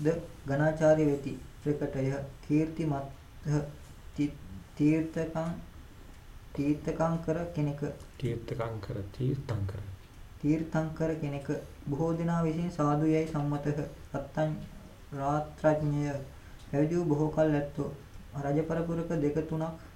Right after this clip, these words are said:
Speaker 1: ඉක්ම යන තරම් දික් කලක් ගෙවූහ, ගෙවූවෝය. පැසීම් වයසට පැමිණියෝය.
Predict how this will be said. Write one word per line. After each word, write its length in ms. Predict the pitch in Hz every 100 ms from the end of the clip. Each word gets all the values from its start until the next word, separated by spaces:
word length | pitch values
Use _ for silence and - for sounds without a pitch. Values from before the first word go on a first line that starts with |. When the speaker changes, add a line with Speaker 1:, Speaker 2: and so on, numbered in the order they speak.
| -
Speaker 1:
ඉක්ම 280 | 131 151 151
යන 340 | 156 135 143 143
තරම් 320 | - 143 147 147
දික් 220 | 143 147
කලක් 340 | - 151 151 156 - -
ගෙවූහ, 460 | 139 139 143 143 143 147 -
ගෙවූවෝය. 840 | 143 139 151 156 147 139 139 143 151 - - - - - - - -
පැසීම් 460 | - 139 165 170 165
වයසට 420 | 139 143 156 156
පැමිණියෝය. 720 | 151 147 143 143 139 135 139